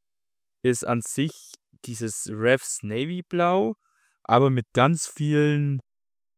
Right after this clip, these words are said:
rot-weißen Streifen, die ein bisschen wilder angeordnet sind, würde ich sagen.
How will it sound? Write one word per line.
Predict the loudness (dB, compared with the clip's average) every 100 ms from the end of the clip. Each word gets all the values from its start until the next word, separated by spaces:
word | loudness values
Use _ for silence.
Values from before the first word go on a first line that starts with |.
| _ _ _ _ _ _ _ _ _ _ -4
rot-weißen | 0 2 2 0 -4 -6 -2 0 0 -2 -2 -2 -2 -2 -4 -8
Streifen, | -10 -8 -2 0 0 -2
die | -4 -8
ein | _ -10
bisschen | -6 -2 -2 2
wilder | 2 2 0
angeordnet | -2 -2 -4 -6 -8 -6
sind, | -4 -4
würde | -4 -6
ich | -6
sagen. | -2 -2 -2 -4